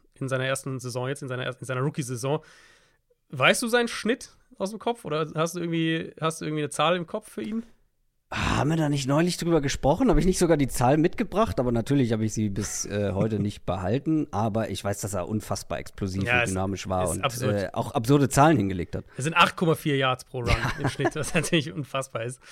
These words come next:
Speaker 1: Ähm, von diesen siebenundvierzig Runs, die er hatte, waren zwölf zehn Yards oder länger und davon sieben fünfzehn
Speaker 2: Ja.
Speaker 1: Yards oder länger.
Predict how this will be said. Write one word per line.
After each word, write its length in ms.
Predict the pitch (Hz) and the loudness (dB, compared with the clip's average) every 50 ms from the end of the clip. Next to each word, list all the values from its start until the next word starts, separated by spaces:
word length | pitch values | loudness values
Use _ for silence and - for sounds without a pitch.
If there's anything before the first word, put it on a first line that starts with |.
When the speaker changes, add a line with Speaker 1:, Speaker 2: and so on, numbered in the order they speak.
| - - - - _ _ | -20 -20 -20 -20 _ _
Speaker 1:
Ähm, 440 | - 143 143 143 139 139 139 139 - _ _ _ _ _ _ - | 2 4 4 6 4 4 2 -4 -8 _ _ _ _ _ _ -20
von 240 | - - - 170 190 | -4 2 4 4 4
diesen 240 | 196 196 160 165 156 | 4 4 2 2 2
siebenundvierzig 800 | 131 147 185 185 175 156 127 - 165 160 156 - 139 123 - - | 2 2 2 4 4 2 2 2 0 0 0 0 -4 -4 -4 0
Runs, 260 | 135 139 143 127 - | 0 0 0 0 -4
die 100 | - 131 | -4 -2
er 80 | 127 123 | 0 0
hatte, 200 | 139 - 139 113 | 0 -2 -2 -4
waren 240 | 120 120 123 127 120 _ | -2 -2 -2 -4 -6 _
zwölf 760 | - - - 135 139 147 151 165 180 165 - - - - _ _ - | -6 -6 -4 0 2 4 6 6 4 2 0 -8 -20 -20 _ _ -6
zehn 240 | - 156 156 147 | 0 0 2 2
Yards 240 | 147 139 139 - - | 4 2 2 0 -2
oder 140 | 131 131 127 | -4 -4 -2
länger 260 | 127 131 139 135 127 | -2 -2 -2 -4 -4
und 80 | 131 127 | -4 -6
davon 220 | 127 120 - 139 | -6 -4 -4 -6
sieben 260 | 117 123 156 156 156 | -4 -4 -4 -4 -4
fünfzehn 460 | - - - 165 160 - - 135 117 113 | -4 -2 -2 -2 -2 -2 -4 -6 -6 -6
Speaker 2:
Ja. 60 | - | -6
Speaker 1:
Yards 140 | 107 - - | -8 -8 -10
oder 120 | 120 113 | -10 -10
länger. 260 | 107 110 113 123 135 | -10 -8 -8 -10 -10